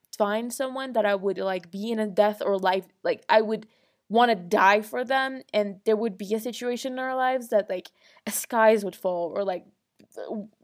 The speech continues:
worlds would burn, and I would show them that I love them because I would fight the world for them.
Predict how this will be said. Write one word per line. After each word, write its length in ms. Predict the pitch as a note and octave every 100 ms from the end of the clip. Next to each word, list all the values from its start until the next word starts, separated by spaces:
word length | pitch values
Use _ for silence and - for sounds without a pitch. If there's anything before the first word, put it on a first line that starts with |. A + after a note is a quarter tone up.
| -
worlds 680 | G#3 A#3 B3 C#4 C5+ G3+ G#3
would 220 | G#3 G#3
burn, 240 | G3 F#3+
and 100 | G#3
I 100 | A3
would 160 | A#3 A#3
show 260 | - B3 B3
them 300 | G#3+ F#3 F3+
that 180 | F#3+ F3+
I 180 | F3
love 300 | F3+ F3 F#3 -
them 260 | D3+ G3
because 460 | G3 F#3+ G3 F#3+ F3+
I 120 | F#3+ F#3+
would 180 | F#3+
fight 300 | - G#3 G#3
the 80 | G3+
world 280 | F#3+ G3+ G#3+
for 160 | - A2
them. 280 | A#2+ G#3+